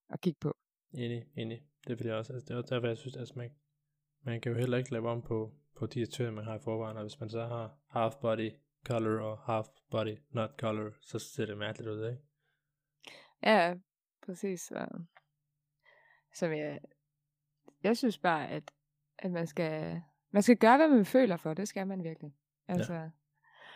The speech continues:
Speaker 1: og man skal virkelig tænke over sine tatoveringer. Altså, ved alle mine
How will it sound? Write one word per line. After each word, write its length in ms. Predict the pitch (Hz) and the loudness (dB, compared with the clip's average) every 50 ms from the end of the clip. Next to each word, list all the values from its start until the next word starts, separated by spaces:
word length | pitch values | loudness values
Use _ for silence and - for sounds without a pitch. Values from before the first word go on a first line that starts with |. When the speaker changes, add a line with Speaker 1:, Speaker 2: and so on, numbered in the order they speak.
| - - - | -18 -10 -2
Speaker 1:
og 100 | 190 196 | 2 2
man 80 | 196 | 4
skal 140 | 190 - 214 | 4 4 4
virkelig 240 | 233 240 233 233 - | 4 6 4 2 2
tænke 300 | - 226 220 220 208 196 | 2 2 2 4 2 0
over 140 | 180 175 170 | 0 -2 -2
sine 160 | 156 180 170 | -2 -4 -4
tatoveringer. 680 | - 170 160 - 165 165 170 160 156 147 147 151 - - | -4 -4 -4 -4 -4 -4 -4 -4 -4 -6 -6 -6 -6 -2
Altså, 340 | - 175 165 165 175 160 - - _ _ _ - - - _ | 0 0 2 2 2 0 -2 -4 _ _ _ -10 -10 -8 _
ved 120 | - 180 - | -2 2 6
alle 280 | - 214 233 262 294 | 8 8 10 10 10
mine 280 | 269 240 233 233 233 | 10 10 10 10 8